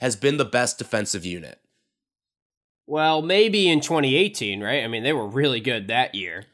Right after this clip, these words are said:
Speaker 2: But
Speaker 1: But you could say the secondary when they were forcing turnovers ev-, left and right, and, and the linebackers were good. You had a couple all A C C guys there.
Speaker 2: Yeah, and honestly, the twenty nineteen team, they were probably the best unit or the best of the worst when you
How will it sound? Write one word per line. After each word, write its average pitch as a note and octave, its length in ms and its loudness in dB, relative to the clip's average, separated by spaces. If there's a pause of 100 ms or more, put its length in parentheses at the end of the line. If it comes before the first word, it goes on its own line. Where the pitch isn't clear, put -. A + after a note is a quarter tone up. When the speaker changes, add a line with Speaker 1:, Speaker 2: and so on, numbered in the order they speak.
(340)
Speaker 2:
But C#3 100 0
Speaker 1:
But C3+ 160 8
you F3 60 6
could G3 140 0
say F3+ 160 4
the F3 80 2
secondary D#3 600 2
when G#2+ 180 -2
they A#2 100 2
were C#3+ 120 4
forcing D3 420 -2
turnovers C3 640 0
ev-, G#2 240 -4
left A#2 300 0
and G#2 120 -6
right, F2 320 -2
and, F2 200 -6
and A2 180 -4
the A#2+ 60 2
linebackers C3+ 640 2
were A2+ 140 0
good. F#2+ 200 -4
You G#2+ 60 -2
had B2 80 0
a C3 60 -6
couple E3 260 -2
all C#3+ 220 4
A D#3 80 2
C E3 180 -4
C G#3 240 -4
guys G2 300 -2
there. - 340 -10
Speaker 2:
Yeah, C3 240 -2
and D3 100 -2
honestly, G3+ 360 0
the C#3+ 80 -2
twenty F#3+ 320 0
nineteen D#3 480 2
team, C3+ 200 -2
they A#2+ 120 -4
were A#2 80 -6
probably C#3+ 260 0
the A2 80 -6
best B2 420 -4
unit B2+ 360 -2
or A2+ 80 -8
the A2 100 -8
best A#2 320 -6
of G2 80 -12
the F#2+ 80 -12
worst G2+ 540 -8
when G#2 140 -8
you G2 180 -10